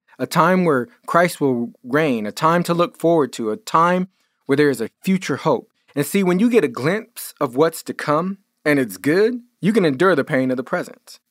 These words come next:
And Romans eight tells us that our present sufferings can't be compared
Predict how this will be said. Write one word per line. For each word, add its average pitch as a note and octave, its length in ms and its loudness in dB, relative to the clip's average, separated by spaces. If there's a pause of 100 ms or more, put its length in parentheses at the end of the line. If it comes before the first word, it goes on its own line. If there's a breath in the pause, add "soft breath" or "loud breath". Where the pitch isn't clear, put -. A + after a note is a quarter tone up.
And C3 140 -2
Romans F#3 400 2
eight G3+ 240 -4
tells C#3 300 0
us B2+ 160 -6
that A#2+ 300 0 (360)
our G#3 100 4
present G3 480 0
sufferings C#3 680 -2
can't D3+ 220 -2
be C#3+ 80 -2
compared C3 640 0